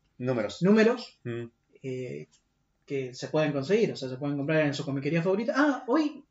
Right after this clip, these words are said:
Speaker 1: Eh, creo que en Argentina no se editó completo, me parece que editaron algunos, algunos números solamente.
Speaker 2: Sí, y para los que son un poco más ansiosos, como yo, por ejemplo,
Speaker 1: A ver.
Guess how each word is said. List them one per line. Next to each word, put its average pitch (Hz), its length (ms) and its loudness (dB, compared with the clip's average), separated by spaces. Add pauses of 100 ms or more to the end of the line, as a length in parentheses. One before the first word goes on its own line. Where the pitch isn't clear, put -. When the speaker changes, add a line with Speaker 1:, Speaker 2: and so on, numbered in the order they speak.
Speaker 1:
Eh, 143 160 2
creo 247 140 2
que 277 60 -2
en 254 60 2
Argentina 226 340 -2
no 226 100 0
se 202 120 0
editó 185 200 2
completo, 127 320 0
me 120 80 0
parece 160 240 -2
que 170 80 0
editaron 156 340 2
algunos, 143 960 -4
algunos 139 360 0
números 110 440 -2
solamente. 104 560 -8
Speaker 2:
Sí, 143 320 -4
y 180 100 2
para 214 180 6
los 233 120 4
que 226 80 4
son 262 140 2
un 240 80 2
poco 240 180 4
más 226 220 4
ansiosos, 208 480 6
como 160 220 2
yo, 202 180 6
por 160 140 6
ejemplo, 160 400 4
Speaker 1:
A - 20 -2
ver. - 80 -6